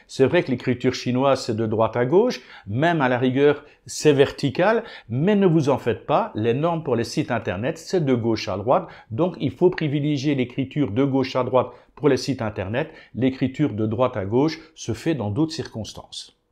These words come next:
Voilà, pas besoin de me prendre la tête, j'ai eu tout de suite l'information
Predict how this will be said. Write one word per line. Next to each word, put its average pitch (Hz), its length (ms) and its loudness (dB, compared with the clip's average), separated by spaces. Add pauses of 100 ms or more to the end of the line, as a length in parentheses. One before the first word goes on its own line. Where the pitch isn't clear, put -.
(100)
Voilà, 190 300 4
pas 160 100 4
besoin 151 160 2
de 156 60 0
me 151 80 4
prendre 147 220 -2
la 123 100 4
tête, 196 240 -4
j'ai 120 140 0
eu 240 60 -4
tout 160 120 -2
de - 40 -4
suite - 240 -6
l'information 127 680 -4